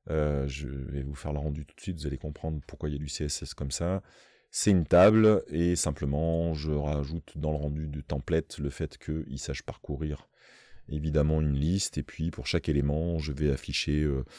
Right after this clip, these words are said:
l'I D au sens, euh, euh, issue, GitLab, et puis l'U R L pour pouvoir cliquer dessus, et, euh, voilà,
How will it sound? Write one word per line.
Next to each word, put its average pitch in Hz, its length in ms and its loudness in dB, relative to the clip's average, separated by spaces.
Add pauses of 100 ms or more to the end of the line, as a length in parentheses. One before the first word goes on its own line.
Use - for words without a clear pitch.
(320)
l'I 78 200 4
D 80 160 2
au 73 60 0
sens, - 380 -4
euh, 67 100 -4 (840)
euh, 67 200 -6
issue, 98 360 -2 (240)
GitLab, 82 640 0
et 71 100 -2
puis - 260 -6
l'U 76 180 4
R 73 100 4
L 85 140 4
pour - 120 -12
pouvoir - 200 -8
cliquer - 260 -10
dessus, 92 560 -4
et, 85 320 0
euh, 69 60 -2
voilà, 60 240 -6